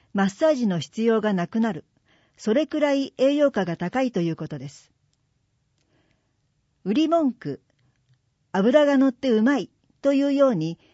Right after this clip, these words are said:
上質な脂が豊富なのが特徴。中でも血液をサラサラにするイーピーエーや、動脈硬化の予防が期待されるディーエイチエー、ビタミンや鉄分、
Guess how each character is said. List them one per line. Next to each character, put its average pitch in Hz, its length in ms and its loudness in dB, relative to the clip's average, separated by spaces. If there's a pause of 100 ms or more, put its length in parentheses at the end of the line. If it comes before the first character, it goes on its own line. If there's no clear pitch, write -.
(160)
上 269 260 0
質 294 240 -6
な 262 160 2
脂 240 320 2
が 233 100 -2
豊 247 260 0
富 254 140 -2
な 262 120 2
の 220 100 0
が 143 220 -6
特 156 240 -8
徴。 139 340 -8 (1300)
中 294 320 -2
で 180 100 -2
も 147 240 -8 (260)
血 214 300 -6
液 294 320 -2
を 156 80 -2
サ 185 160 -6
ラ 233 120 -2
サ 240 140 -4
ラ 233 100 0
に 220 140 -2
す 190 160 -8
る 175 220 -6 (240)
イ 254 140 -2
ー 262 60 -6 (100)
ピ 247 200 -2
ー - 80 -14
エ 226 180 0
ー 160 40 -2
や、 143 220 -8 (360)
動 269 200 0
脈 294 260 0
硬 302 180 -2
化 214 140 -2
の 175 100 0
予 170 160 0
防 240 220 2
が 220 140 0
期 - 120 -18
待 220 200 -2
さ 196 140 -4
れ 185 120 -2
る 170 260 -6 (100)
デ 165 120 -4
ィ 254 140 0
ー - 80 -12
エ 247 140 0
イ 220 100 -4
チ 214 260 -10
エ 214 60 -6
ー、 156 220 -6 (520)
ビ 196 140 -4
タ 311 160 2
ミ 247 220 2
ン 156 40 -2
や 139 220 -6 (140)
鉄 180 280 -4
分、 143 300 -6